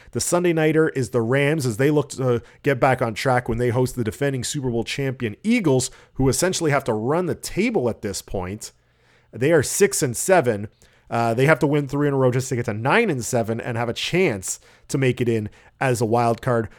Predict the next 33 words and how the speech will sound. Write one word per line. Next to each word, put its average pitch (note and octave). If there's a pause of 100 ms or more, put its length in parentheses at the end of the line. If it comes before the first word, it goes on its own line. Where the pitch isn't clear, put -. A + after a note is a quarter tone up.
Monday E3+
night, E3
New C3+
Orleans E3
at C#3+
Carolina C3+
will A2+
wrap A2+
up G2+
week G2+
fifteen. F#2 (460)
Uh, F#2 (100)
that's G#2+
gonna G#2+
be G2+
a F#2
good G#2
one, G2
too. E3+
The A2+
Saints F3
looking A#2
to, G#2+
uh, G2
continue, A#2+ (340)
keep G3+
their B2+
hold C#3 (300)
on A#2+
the A2+
number G#2+
one G2+
spot -